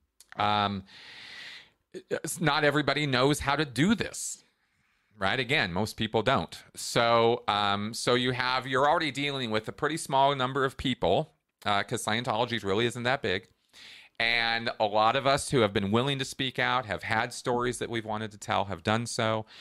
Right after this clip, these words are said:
Um, there are tons more stories out there. Don't get me wrong. I'm not saying there are not any more stories. I'm saying that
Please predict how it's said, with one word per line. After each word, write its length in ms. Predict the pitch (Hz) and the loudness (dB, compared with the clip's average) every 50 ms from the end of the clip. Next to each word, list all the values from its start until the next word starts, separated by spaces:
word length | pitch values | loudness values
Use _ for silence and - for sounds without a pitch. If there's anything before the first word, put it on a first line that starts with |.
| - - - - - - - _ - | -20 -20 -20 -20 -20 -20 -8 _ -2
Um, 440 | 110 107 107 107 107 107 107 113 - _ | 0 0 2 0 0 -2 -4 -6 -8 _
there 340 | - 123 113 131 120 123 - | -6 -2 2 2 2 4 4
are 120 | 107 107 101 | 2 0 0
tons 640 | - - - - 131 151 160 170 180 180 175 135 | -2 -8 -10 -2 0 2 2 2 2 0 -2 0
more 260 | 147 151 156 151 151 | 2 4 4 4 4
stories 540 | - - - 156 139 123 113 107 107 98 - | 2 2 2 4 4 6 6 4 4 4 2
out 420 | 113 127 160 190 214 214 202 - | 2 4 4 4 4 4 2 2
there. 160 | - 85 78 80 | 0 0 2 2
Don't 220 | 80 110 113 - | 2 2 2 2
get 100 | 160 156 | 0 0
me 100 | 156 156 | 0 0
wrong. 300 | 147 160 165 143 104 87 | 2 2 2 2 2 2
I'm 100 | 92 101 | 0 0
not 160 | 120 127 120 | 0 -2 -2
saying 340 | - - 143 143 151 135 107 | -2 -2 -2 -2 0 0 0
there 120 | 98 98 | 2 2
are 80 | 95 92 | 2 2
not 220 | 95 98 98 98 | 4 2 2 2
any 160 | - 98 95 92 | 0 0 -2 0
more 180 | 87 85 85 | -2 -2 -4
stories. 500 | - - - 170 202 190 117 98 95 92 | -2 0 2 4 6 6 4 4 2 0
I'm 140 | 101 98 98 | -2 -4 -6
saying 400 | - - 110 104 101 101 98 92 | -6 -6 -6 -4 -4 -6 -6 -6
that 240 | 87 87 90 87 | -4 -4 -4 -4